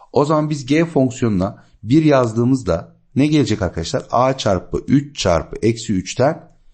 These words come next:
eksi dokuz A gelecek. Aynı şekilde f parabolüne bir yazdığımız zaman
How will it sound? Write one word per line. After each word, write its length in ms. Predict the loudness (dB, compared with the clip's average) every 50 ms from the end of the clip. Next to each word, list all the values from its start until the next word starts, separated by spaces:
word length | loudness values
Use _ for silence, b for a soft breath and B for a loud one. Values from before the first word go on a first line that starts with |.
| _ _ _ _ _ -4 0
eksi 260 | 0 0 0 -2 -2 -2
dokuz 260 | -2 0 0 2 2
A 140 | 2 2 2
gelecek. 560 | 0 -4 -4 -4 -4 -4 -4 -6 -10 -18 B B B B B B B B
Aynı 220 | 2 2 2 0
şekilde 440 | 0 0 0 0 0 0 -2 -2 0 0 0 0
f 120 | 0 -2 -2
parabolüne 600 | 0 2 2 2 2 2 2 0 0 -2 0 0
bir 120 | 2 2
yazdığımız 580 | 4 4 4 2 2 0 -2 -2 -2 -4 -4 -4
zaman 460 | -6 -2 -2 -2 -2 -2 -6 -10 _